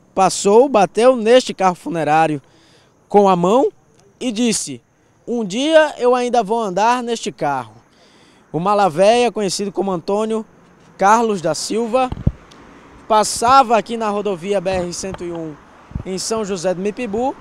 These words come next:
após ter essa conversa com os agentes funerários, e acabou sendo atropelado na B R, no sentido de quem vai pra Natal. O Malavéia, como era conhecido aqui em São José do Mipibu,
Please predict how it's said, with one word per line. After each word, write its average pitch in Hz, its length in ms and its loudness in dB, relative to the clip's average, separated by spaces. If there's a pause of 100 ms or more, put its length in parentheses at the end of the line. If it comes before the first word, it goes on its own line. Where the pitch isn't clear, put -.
após 262 460 -2
ter 233 140 2
essa 208 320 4
conversa 202 640 0
com 190 260 -4 (340)
os 190 220 0
agentes 185 380 0
funerários, 220 800 2 (500)
e 185 80 4
acabou 214 400 6
sendo 214 240 -2
atropelado 180 800 2 (300)
na 196 160 2
B 214 80 4
R, 226 440 8 (280)
no 214 160 -2
sentido 208 460 -4
de 196 100 -4
quem 202 140 -2
vai 180 160 4
pra 185 160 -2
Natal. 135 500 -2 (440)
O 160 80 0
Malavéia, 202 640 6
como 202 260 2
era 202 140 6
conhecido 208 640 -2
aqui 220 180 -4
em 208 120 -2
São 214 220 -2
José 190 320 0
do 196 60 -4
Mipibu, 202 560 4